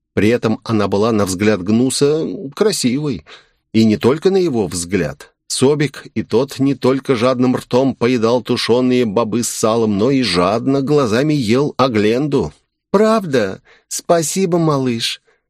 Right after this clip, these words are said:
"Не зови меня малышом, поняла? Я просто Гнус, запомни". "Хорошо, запомню, просто Гнус. Ну не злись", засмеялась Агленда, увидев его возмущение. "Я же знаю, что ты хороший и добрый.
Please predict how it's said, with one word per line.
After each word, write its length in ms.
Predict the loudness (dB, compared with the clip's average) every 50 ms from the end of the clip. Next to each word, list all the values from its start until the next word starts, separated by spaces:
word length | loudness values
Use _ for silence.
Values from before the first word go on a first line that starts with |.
| _ _ _ _ _ 0
"Не 180 | 2 2 4
зови 340 | 4 4 4 4 4 2 2
меня 260 | 2 2 2 2 2
малышом, 560 | 2 2 2 2 0 0 0 0 0 0 0 -2
поняла? 480 | -2 0 0 2 2 0 0 -2 -6 -10 _ _ _ _ _ _ _ _ _ _ _ _ _
Я 200 | 2 2 2 2
просто 400 | 2 2 2 2 0 0 -2 -4
Гнус, 540 | -2 0 0 0 2 0 -2 -4 -6 -10 -12 _ _ _
запомни". 800 | -6 -2 0 0 0 0 2 2 2 2 0 -2 -4 -8 -12 -20 _ _ _ _ _ _ _ _ _ _
"Хорошо, 840 | _ -2 0 2 2 2 2 0 0 -2 -2 -2 0 0 0 0 0
запомню, 640 | 0 0 -2 -2 0 0 0 2 2 2 0 0 0
просто 380 | 0 -2 -2 -2 0 -2 -2 -2
Гнус. 500 | 0 0 2 2 2 0 -2 -4 -6 -6 _
Ну 180 | 0 2 4 4
не 140 | 2 2 2
злись", 580 | 2 2 2 2 2 2 2 0 -2 -4 -8 -8 -6
засмеялась 760 | -4 -4 -4 -2 0 0 2 2 2 2 0 0 0 -2
Агленда, 580 | 0 0 2 2 2 2 2 2 2 2 0 0 -4 -12 -20 -20 _ _ _
увидев 480 | 2 2 4 4 2 2 2 0 -4 -2
его 320 | -2 -2 0 0 0 0
возмущение. 920 | 0 -2 -2 -2 -2 -2 -4 -4 -4 -4 -4 -4 -4 -6 -8 -10 -14 -16 -20 _ _ _ _ _ _ _ _ _ _
"Я 340 | 2 4 4 4 4 2 2
же 140 | 2 0 0
знаю, 340 | 2 2 2 4 2 2 0
что 200 | 0 0 0 0
ты 160 | 2 0 0
хороший 600 | 0 0 0 2 2 2 2 0 0 0 0 0
и 40 | 0
добрый. 640 | 2 2 2 2 2 2 0 0 0 -2 -4 -6